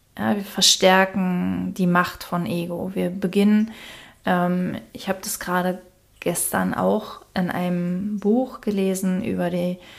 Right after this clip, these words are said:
die, ähm, Feedback-Schleife der Hölle. Wir, wir wissen, Ego macht uns traurig, macht uns wütend, macht uns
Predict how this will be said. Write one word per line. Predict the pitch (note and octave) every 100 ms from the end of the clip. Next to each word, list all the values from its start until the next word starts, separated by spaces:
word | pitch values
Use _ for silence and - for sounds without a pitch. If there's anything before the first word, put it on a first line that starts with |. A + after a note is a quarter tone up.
| - - _ -
die, | F3 E3+ F3 -
ähm, | F3+ F3 F3 F3 F3 F#3+ G#3 G#3 - G3
Feedback-Schleife | - A#3+ A#3+ F#3 - F#3+ F#3 F#3+ F#3+
der | F#3 F3
Hölle. | G3 G#3+ B3 C#4 - - - - - G#3
Wir, | F#3+ F#3 F3+ F3 F3 F3 F#3+ A3 - _ _ _ - _ _ _ _ _ - -
wir | F3+ F3+ F3+
wissen, | G3+ - A#3 A3+ A3+
Ego | - G3 G3 G3+ G3 G3 F#3+ - - _ _ _ _
macht | F#3 F3+ F3+ - -
uns | F3 E3+ E3+ -
traurig, | - F#3+ A3+ A3+ A3
macht | F#3 F#3 -
uns | - E3+ F3 - G3
wütend, | G3 A3 A3 G#3 F#3
macht | F3 - -
uns | E3+ E3+ - - -